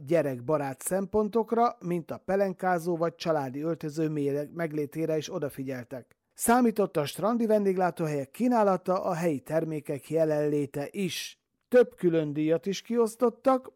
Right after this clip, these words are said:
okos strand minősítő oklevelet, akik közül a külön díjat Vonyarcvashegy Lido strandja érdemelte ki, a Magyar Turisztikai Ügynökség családbarát idei külön díját Balatonakali Mandula Virág strandjának adták át,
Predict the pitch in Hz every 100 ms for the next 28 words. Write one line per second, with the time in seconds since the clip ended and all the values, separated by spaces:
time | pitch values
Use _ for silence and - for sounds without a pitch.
0 | _ 262 254 165 139 - 175 170 175 165
1 | 139 156 - 170 170 170 190 247 247 -
2 | _ - 170 - 170 170 151 151 135 180
3 | 165 147 147 135 139 156 151 139 - 139
4 | 135 - 139 135 139 147 147 175 - 214
5 | 220 214 202 190 185 180 165 160 - 170
6 | 160 - - - - 165 196 202 156 190
7 | 196 160 170 - 170 175 165 - 156 -
8 | 190 185 156 156 156 143 - 185 165 147
9 | 180 175 156 147 156 143 - 139 180 175
10 | - 151 147 - 143 139 147 170 220 220
11 | 214 202 180 - 185 180 175 170 170 165
12 | - 156 143 151 151